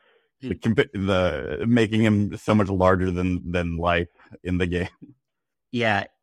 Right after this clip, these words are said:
Speaker 2: that, that actually, that's actually interesting 'cause, 'cause a big change between Call of Duty four and this game is that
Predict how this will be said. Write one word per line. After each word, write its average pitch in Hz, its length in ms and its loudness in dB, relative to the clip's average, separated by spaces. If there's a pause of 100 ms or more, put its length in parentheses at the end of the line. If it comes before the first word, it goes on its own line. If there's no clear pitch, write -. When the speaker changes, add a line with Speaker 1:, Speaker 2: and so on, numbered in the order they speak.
Speaker 2:
that, 160 280 2
that 147 240 2
actually, 156 400 0
that's 117 200 2
actually 156 240 0
interesting 113 400 -4
'cause, 117 220 -4
'cause 127 220 -4
a 123 40 0
big 135 240 -2
change 123 380 -2
between 107 280 -8
Call 107 220 -4
of 98 80 -10
Duty 104 200 -12
four 104 220 -10
and 98 120 -10
this 98 140 -10
game 101 240 -8
is 107 140 -12
that 98 220 -4